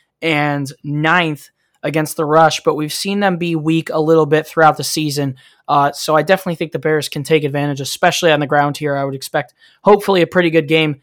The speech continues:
from David Montgomery. Jalen, I'm gonna pass it to you now. What do you think about this Carolina defense?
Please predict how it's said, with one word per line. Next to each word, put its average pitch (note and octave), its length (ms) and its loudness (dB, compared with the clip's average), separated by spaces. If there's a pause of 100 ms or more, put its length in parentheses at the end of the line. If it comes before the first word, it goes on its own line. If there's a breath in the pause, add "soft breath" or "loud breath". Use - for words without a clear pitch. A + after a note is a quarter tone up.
(180)
from E3 260 2
David D#3+ 320 4
Montgomery. D3+ 720 2 (200)
Jalen, E3 320 4
I'm D#3+ 80 4
gonna D#3+ 120 4
pass F3+ 280 4
it E3 100 -6
to E3+ 100 -4
you E3+ 180 0
now. C#3+ 200 2
What D3+ 120 2
do E3+ 60 -2
you E3 100 -4
think D#3+ 300 -4
about D3 260 0
this D3 140 -4
Carolina C#3+ 520 0
defense? B2+ 600 -10